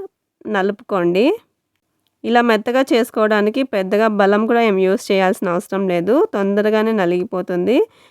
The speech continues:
ఇప్పుడు స్టవ్ ఆన్ చేసుకొని ఒక కడాయి తీసుకోండి. అందులోకి టూ టేబుల్ స్పూన్ గీని తీసుకొని, ఒక రెండు టేబుల్ స్పూన్ల వరకు డ్రై ఫ్రూట్స్‌ని తీసుకొని బాగా ఫ్రై చేసి ప్లేట్లో తీసి పక్కన పెట్టుకోండి.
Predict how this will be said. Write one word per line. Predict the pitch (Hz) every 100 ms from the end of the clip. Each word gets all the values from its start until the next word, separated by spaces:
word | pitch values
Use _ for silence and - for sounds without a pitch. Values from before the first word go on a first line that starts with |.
| _ -
ఇప్పుడు | 226 254
స్టవ్ | - 220 196
ఆన్ | 220 240
చేసుకొని | 208 202 196 247
ఒక | 285 214
కడాయి | 202 196 202 208
తీసుకోండి. | 185 - 175 170 196 302 453 _ _ _
అందులోకి | 208 214 226 220 233
టూ | 233 233
టేబుల్ | 233 214 214
స్పూన్ | - 240 240
గీని | 190 196 214
తీసుకొని, | 208 202 - 196 226 330 508 - _ _ _ _ _ _ _ _ _ _ _ _ _ _ _ _ _ -
ఒక | 220 247
రెండు | 233 240
టేబుల్ | 233 233 220 254
స్పూన్ల | - 226 214
వరకు | 208 208 208 285 302
డ్రై | 202 196
ఫ్రూట్స్‌ని | - 233 262 247 226
తీసుకొని | 202 196 208 208 277 359
బాగా | 208 196 220
ఫ్రై | - 202 196
చేసి | 202 226 277 294 _ _ _
ప్లేట్లో | 208 208 226 220
తీసి | 196 208 285
పక్కన | 208 202 220
పెట్టుకోండి. | 180 165 165 170 180